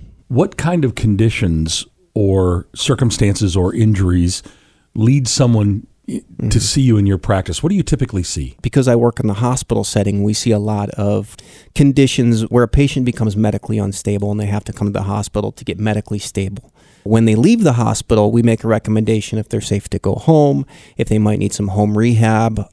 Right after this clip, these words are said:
Speaker 2: or possibly some outpatient. So actually anything that can affect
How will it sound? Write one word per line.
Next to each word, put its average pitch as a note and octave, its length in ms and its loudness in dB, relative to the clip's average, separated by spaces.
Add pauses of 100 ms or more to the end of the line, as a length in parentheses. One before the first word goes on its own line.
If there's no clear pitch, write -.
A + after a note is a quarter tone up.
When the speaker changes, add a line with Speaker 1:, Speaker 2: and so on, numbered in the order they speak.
Speaker 2:
or C3+ 80 -2
possibly A#2+ 440 2
some A2 160 -4
outpatient. - 520 -6
So A2 260 0 (400)
actually D3 500 2
anything E3 640 2
that - 520 -2 (240)
can B2+ 120 2
affect - 720 -2